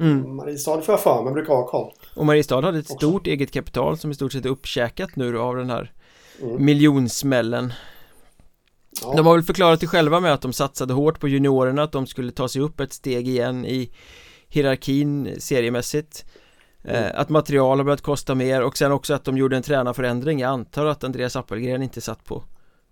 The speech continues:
Speaker 1: tvåtusen kronor i månaden som huvudtränare i
Speaker 2: Nej.
Speaker 1: Mariestad. Så den har väl kostat liksom när de, eh, tog bort honom och
Speaker 2: Mm.
Speaker 1: promotade Ronny Helander. Sen hade de ju en rätt jobbig säsong också. Det var mycket spelare som kom dit och lämnade.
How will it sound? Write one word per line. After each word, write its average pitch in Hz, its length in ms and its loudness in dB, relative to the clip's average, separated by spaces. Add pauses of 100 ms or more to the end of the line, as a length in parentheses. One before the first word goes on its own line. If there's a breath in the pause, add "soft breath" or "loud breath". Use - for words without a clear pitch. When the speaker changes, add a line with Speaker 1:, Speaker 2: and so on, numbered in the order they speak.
(140)
Speaker 1:
tvåtusen 120 460 -4
kronor 120 300 -4
i 117 40 -4
månaden 123 480 -2
som 135 160 -8
huvudtränare 139 560 0
i - 20 6
Speaker 2:
Nej. 208 100 6
Speaker 1:
Mariestad. 175 360 4
Så - 200 -10
den 147 180 4
har 151 100 6
väl 147 120 4
kostat - 540 0
liksom 113 260 -8
när 120 140 -4
de, 113 280 -10
eh, - 80 -12 (220)
tog 135 140 -6
bort 127 180 0
honom 127 340 -2
och - 80 -6
Speaker 2:
Mm. 139 140 -8 (200)
Speaker 1:
promotade 120 760 -2
Ronny 123 240 -2
Helander. 123 440 -2 (480 loud breath)
Sen 135 160 0
hade 139 340 4
de 143 160 4
ju 220 60 8
en 240 80 8
rätt 151 160 2
jobbig 135 280 2
säsong 165 300 -2
också. 131 240 -4
Det 123 140 -2
var 131 240 2
mycket 170 280 -2
spelare 127 420 0
som 127 160 -8
kom 123 140 -6
dit 120 240 -4
och 123 60 -2
lämnade. 123 420 -4